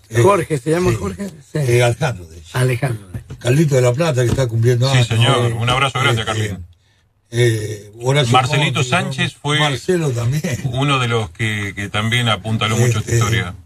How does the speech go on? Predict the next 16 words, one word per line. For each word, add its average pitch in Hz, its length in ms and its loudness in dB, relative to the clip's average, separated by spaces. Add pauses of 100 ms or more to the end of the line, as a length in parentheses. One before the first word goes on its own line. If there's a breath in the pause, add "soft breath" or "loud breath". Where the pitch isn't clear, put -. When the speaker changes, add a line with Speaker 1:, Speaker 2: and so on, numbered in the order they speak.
(580 soft breath)
Speaker 1:
pero 127 880 2
no 156 180 2
me, 139 840 0
no 143 160 2
me 170 80 4
extraña 190 440 0
porque 120 300 0
somos 143 380 2
así. 117 360 0 (720)
Creo 143 420 2
que, 117 720 2 (800)
eh, 117 400 2
bueno, 120 280 0 (160)
aparte 131 440 0
de 117 120 4
ser 127 260 0